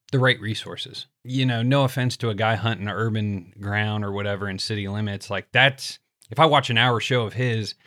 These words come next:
I might learn something. There, there, there's always details to be learned. I, I, I do believe that. Always keep open ears. But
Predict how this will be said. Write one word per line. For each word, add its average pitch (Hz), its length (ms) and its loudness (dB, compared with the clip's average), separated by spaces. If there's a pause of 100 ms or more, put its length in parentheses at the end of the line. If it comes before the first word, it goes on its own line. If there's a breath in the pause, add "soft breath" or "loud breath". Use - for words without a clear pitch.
(140 soft breath)
I 220 100 2
might 143 300 2
learn 147 220 0
something. 175 500 -4
There, 131 180 6
there, 139 240 2
there's 135 280 2
always 151 240 4
details 123 440 2
to 110 120 -4
be 95 100 -4
learned. 92 360 -6
I, 95 220 -4
I, 92 280 -4
I 101 40 0
do 104 160 -2
believe 104 240 -2
that. 87 120 -4
Always 113 260 4
keep - 180 -2
open 101 280 -2
ears. 101 300 -6 (120)
But 107 560 2